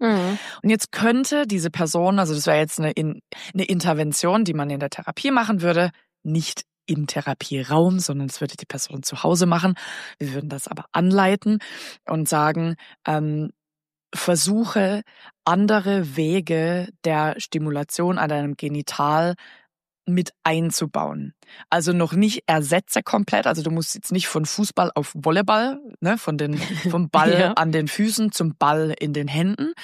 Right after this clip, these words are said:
Speaker 2: und über ein Netz plötzlich, sondern man würde erst so kleine, so kleine Spaziergänge mal in,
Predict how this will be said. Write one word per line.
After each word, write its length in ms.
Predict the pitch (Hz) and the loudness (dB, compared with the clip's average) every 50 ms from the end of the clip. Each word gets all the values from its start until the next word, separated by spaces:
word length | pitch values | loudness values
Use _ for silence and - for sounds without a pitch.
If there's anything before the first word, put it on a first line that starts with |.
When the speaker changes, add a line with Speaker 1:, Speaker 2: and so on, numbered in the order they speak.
| - - - - - | -16 -16 -18 -12 -6
Speaker 2:
und 180 | - 160 160 | -6 -4 -2
über 200 | 165 165 143 160 | -2 -2 0 0
ein 200 | 160 - 151 147 | 0 0 -2 -2
Netz 280 | 147 160 208 - - - | -2 -2 -2 -4 -4 -8
plötzlich, 500 | - - 247 220 - - - 277 302 - - - - - - - - - | -6 -4 -4 -4 -2 -2 -2 -2 -4 -4 -8 -12 -18 -18 -18 -18 -10 -4
sondern 520 | - - 180 175 175 175 175 175 180 180 - | 0 2 2 4 4 4 4 4 2 0 -2
man 300 | - 170 165 165 160 143 | 0 0 0 0 0 0
würde 320 | 156 175 175 160 180 175 - - | 0 0 2 2 2 0 0 0
erst 440 | 160 147 151 170 190 - - - - | 0 0 0 0 -2 -2 -4 -4 -2
so 240 | - 165 160 151 - _ _ _ - | -2 0 -2 -2 -6 _ _ _ -14
kleine, 640 | - - 165 151 156 160 170 170 175 170 170 170 170 - _ _ _ _ _ _ _ _ _ - | -8 -4 0 0 2 2 2 2 0 0 0 -2 -4 -6 _ _ _ _ _ _ _ _ _ -10
so 140 | - - 170 | -8 -8 -8
kleine 680 | - - 170 165 170 170 170 170 165 165 165 170 165 156 - _ _ _ | -4 0 0 2 2 2 2 2 2 2 0 0 -2 -4 -8 _ _ _
Spaziergänge 920 | - - - - 196 180 - - - 202 202 220 208 180 208 196 185 185 175 | -12 -8 -4 -2 -2 -2 -2 -2 0 2 4 4 4 4 2 2 4 2 2
mal 260 | 175 170 165 165 160 | 2 2 2 2 0
in, 460 | 156 170 165 160 160 160 151 156 - | 0 -2 -2 -2 -2 -2 -4 -8 -12